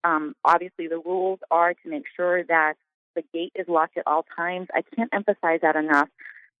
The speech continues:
Unfortunately, we do see kids that somehow wander away,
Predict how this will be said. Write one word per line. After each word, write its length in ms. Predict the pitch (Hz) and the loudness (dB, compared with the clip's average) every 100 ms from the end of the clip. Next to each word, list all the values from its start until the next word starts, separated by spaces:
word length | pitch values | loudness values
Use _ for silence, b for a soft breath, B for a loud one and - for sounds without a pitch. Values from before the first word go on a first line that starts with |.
| _ - | _ -2
Unfortunately, 600 | 214 - 202 208 196 196 | -2 0 -2 0 -2 -2
we 140 | 196 | -6
do 220 | 185 185 196 | -6 -8 -6
see 120 | 185 - | -8 -2
kids 240 | 160 160 - | 2 2 4
that 180 | 175 165 - | 2 4 2
somehow 280 | 180 185 180 | 2 4 2
wander 340 | 165 170 180 | 2 0 0
away, 440 | 196 180 160 165 | 2 4 4 0